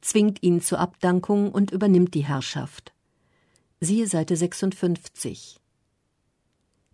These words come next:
Elfhundertelf. Heinrich der Fünfte erhält in Rom die Kaiserkrone.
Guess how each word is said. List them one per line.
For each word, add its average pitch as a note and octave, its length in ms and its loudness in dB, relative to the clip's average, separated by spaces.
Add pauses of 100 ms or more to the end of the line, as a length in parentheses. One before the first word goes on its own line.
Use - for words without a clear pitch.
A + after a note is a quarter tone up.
Elfhundertelf. G3 1200 0 (680)
Heinrich E3 360 0
der F3 120 -2
Fünfte - 500 -2
erhält E3 380 0
in D3+ 140 -2
Rom D#3+ 440 2
die G3 180 -4
Kaiserkrone. C#3+ 880 -6